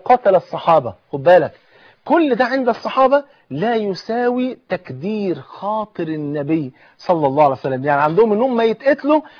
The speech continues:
ولا إنش النبي يزعل ولا يتضايق، ولا شيء يكدر صفو النبي صلى الله عليه وسلم.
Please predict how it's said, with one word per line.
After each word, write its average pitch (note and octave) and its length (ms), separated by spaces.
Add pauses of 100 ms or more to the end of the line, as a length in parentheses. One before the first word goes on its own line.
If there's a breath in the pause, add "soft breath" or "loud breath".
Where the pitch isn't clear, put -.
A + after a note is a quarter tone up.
(160 loud breath)
ولا C3+ 220
إنش E3 320
النبي D#3+ 320
يزعل A#2 440 (480)
ولا B2+ 200
يتضايق، A#2+ 520 (320 soft breath)
ولا C#3 180
شيء F3+ 300
يكدر C#3+ 440
صفو - 380
النبي B2 340 (220 soft breath)
صلى C#3+ 260
الله B2+ 160
عليه A#2 100
وسلم. G2 300